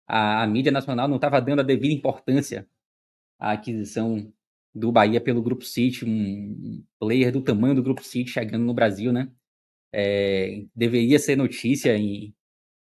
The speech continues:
em qualquer veículo de comunicação importante, deveria ser notícia de, de capa em qualquer veículo. É,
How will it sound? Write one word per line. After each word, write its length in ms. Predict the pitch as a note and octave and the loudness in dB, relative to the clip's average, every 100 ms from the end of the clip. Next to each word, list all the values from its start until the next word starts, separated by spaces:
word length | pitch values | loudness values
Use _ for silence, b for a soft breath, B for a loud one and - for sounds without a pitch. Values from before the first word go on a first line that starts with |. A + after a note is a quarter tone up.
| _ - | _ -6
em 360 | G#2+ G#2 G2 - | -2 -2 -4 2
qualquer 640 | A#2+ A#2 - B2 C3+ C3+ | 4 4 4 4 4 2
veículo 320 | A#2 A#2 A#2 A2+ | -2 -2 0 -4
de 60 | |
comunicação 480 | B2 A#2 A2+ G#2 B2 | -2 -2 -2 -4 -4
importante, 340 | A2 F#2+ A#2 | -6 -6 -6
deveria 240 | A#2 A2 A#2 | -4 -2 -2
ser 240 | B2 A2+ | 0 -2
notícia 400 | A2+ A2+ - B2 | -4 -6 -8 -6
de, 160 | A#2 A2+ | -2 -2
de 120 | B2+ | -2
capa 440 | C3 A2+ B2+ G#2 - _ _ _ _ _ _ - | 2 4 4 0 -10 _ _ _ _ _ _ -14
em 120 | G#2 | -6
qualquer 280 | G#2+ G2+ A#2+ | -4 -2 -2
veículo. 520 | G#2+ G#2+ B2 - A2 _ _ _ _ _ _ - | 0 -2 -4 -12 -20 _ _ _ _ _ _ -4
É, 1040 | G#2 G2+ G2+ G2 G2+ G2 F#2+ G2 A2+ | 0 2 2 2 2 0 0 -2 -6